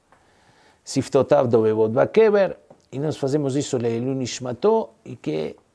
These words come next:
isso nos traga berachot e mérito.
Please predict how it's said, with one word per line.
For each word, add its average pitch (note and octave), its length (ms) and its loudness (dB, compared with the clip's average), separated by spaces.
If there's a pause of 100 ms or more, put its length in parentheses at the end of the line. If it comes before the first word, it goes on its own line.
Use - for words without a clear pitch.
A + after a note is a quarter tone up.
(340)
isso D#3+ 320 -8
nos C3 160 -10
traga B2+ 480 -6
berachot A2+ 500 -8 (100)
e A2+ 60 -14
mérito. G2 480 -12